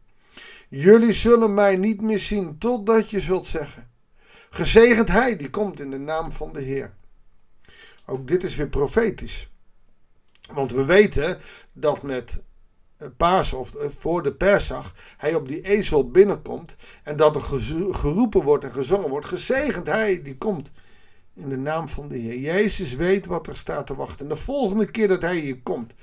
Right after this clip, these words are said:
zal hij op die ezel binnengaan en zal hij Jeruzalem verlaten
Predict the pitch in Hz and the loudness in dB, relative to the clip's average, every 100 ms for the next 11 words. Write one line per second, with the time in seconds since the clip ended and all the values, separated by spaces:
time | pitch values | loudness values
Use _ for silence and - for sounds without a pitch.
0 | - - - - - 180 170 143 131 160 | -20 -20 -20 -10 -4 -2 -2 -4 -8 -4
1 | 190 208 - 170 139 131 156 147 - 120 | 0 0 -2 -6 -8 -10 -8 -10 -12 -14
2 | 120 120 - 165 156 139 127 123 127 160 | -14 -14 -6 -4 -2 -4 -4 -2 -2 -4
3 | 135 151 127 131 135 135 127 - | -6 -6 -4 -6 -4 -4 -6 -10